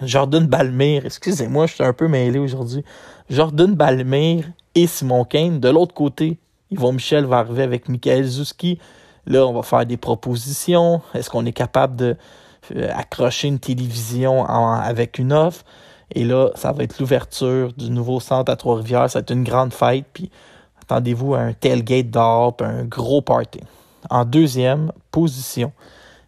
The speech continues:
Yves Ulysse et Steven Butler se trouveront des nouveaux entraîneurs. Le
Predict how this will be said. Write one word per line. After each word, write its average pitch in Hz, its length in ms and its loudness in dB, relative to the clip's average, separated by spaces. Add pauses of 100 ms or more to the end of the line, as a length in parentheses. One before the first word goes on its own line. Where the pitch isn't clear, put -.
(100)
Yves 196 260 2
Ulysse 196 460 2
et 214 180 2 (360)
Steven 131 480 -4
Butler 120 460 -2 (960)
se - 240 -6
trouveront 123 680 -4 (200)
des 127 200 -6
nouveaux 120 480 -2 (420)
entraîneurs. - 580 -6 (920)
Le - 260 -10